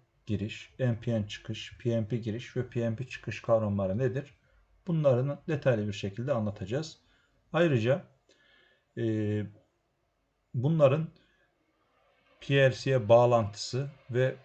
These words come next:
e, bağlantısı giriş çıkış bağlantıları nasıl yapılmakta? Bunları da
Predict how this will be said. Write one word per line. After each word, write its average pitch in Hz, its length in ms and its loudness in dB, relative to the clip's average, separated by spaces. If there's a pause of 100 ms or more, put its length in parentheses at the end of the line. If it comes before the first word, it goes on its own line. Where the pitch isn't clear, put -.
(140)
e, 110 460 -4
bağlantısı 120 680 2 (100)
giriş 113 240 -2
çıkış - 320 -12
bağlantıları 110 580 2
nasıl 127 240 -2
yapılmakta? 101 680 -6 (120)
Bunları 113 400 -2
da 165 220 -6